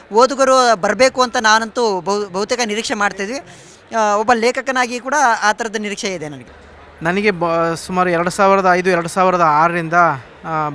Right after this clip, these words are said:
Speaker 2: ಬಹುತೇಕ ಎಲ್ಲ ಸಾಹಿತ್ಯ ಸಮ್ಮೇಳನವನ್ನು ನಾನು,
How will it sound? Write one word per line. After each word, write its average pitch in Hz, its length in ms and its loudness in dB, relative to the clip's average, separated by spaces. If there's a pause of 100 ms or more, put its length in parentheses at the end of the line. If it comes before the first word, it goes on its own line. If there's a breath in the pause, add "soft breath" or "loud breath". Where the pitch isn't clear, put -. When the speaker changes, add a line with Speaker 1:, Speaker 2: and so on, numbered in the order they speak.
Speaker 2:
ಬಹುತೇಕ 175 440 -2
ಎಲ್ಲ 180 440 4
ಸಾಹಿತ್ಯ 165 400 -2
ಸಮ್ಮೇಳನವನ್ನು 156 760 -6
ನಾನು, 151 500 -6